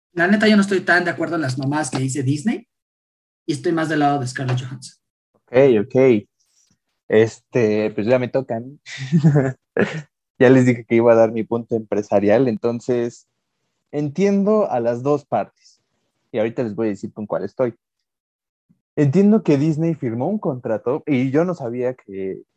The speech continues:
Speaker 2: que en la, que, bueno, en alguna cláusula decía que tenía que ser en taquilla global, porque se, digo, en taquilla, en taquilla, porque según entiendo, así es como ganan al-, algunos actores de su participación y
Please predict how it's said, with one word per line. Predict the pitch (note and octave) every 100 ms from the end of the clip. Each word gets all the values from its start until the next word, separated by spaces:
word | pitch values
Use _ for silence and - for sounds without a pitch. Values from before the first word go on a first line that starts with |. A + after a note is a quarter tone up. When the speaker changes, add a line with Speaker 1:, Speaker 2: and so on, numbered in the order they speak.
| _
Speaker 2:
que | A#2
en | G2
la, | G2 -
que, | - G2+
bueno, | F#2 A2+ G2+
en | G2
alguna | G2+ G#2
cláusula | G2 G#2 G#2 G2+ G2+ A#2+ B2+
decía | G2 - G2 F#2+
que | - - - _
tenía | F#2+ G2+ F#2+
que | - - C2 _
ser | _ - A2+ G#2
en | G2 G2+
taquilla | F#2+ - G#2+
global, | G#2 G2+ G#2 G#2 -
porque | - G2+ F2
se, | - C3 _ _
digo, | C#3+ A#2+ A2+
en |
taquilla, | G#2+ - A#2 A2 G#2 F2+ _ _ _ - _
en | - A#2
taquilla, | - F3 B2 C#3 _ _ _ -
porque | A2+ - G2+
según | - _ _ - A#2 B2 B2+
entiendo, | B2+ D3 C3 G#2
así | A2
es | G#2+
como | A2 G2+
ganan | G2+ G2+ G2
al-, | G#2
algunos | A2+ G#2+ G#2 G2+
actores | - A2+ G#2 G#2
de | G2+ F2+
su | - F2+ E2+ - _ _ _
participación | G#2 G#2 G#2+ A2+ - - C3 A2 - _ _
y | - C3+ D3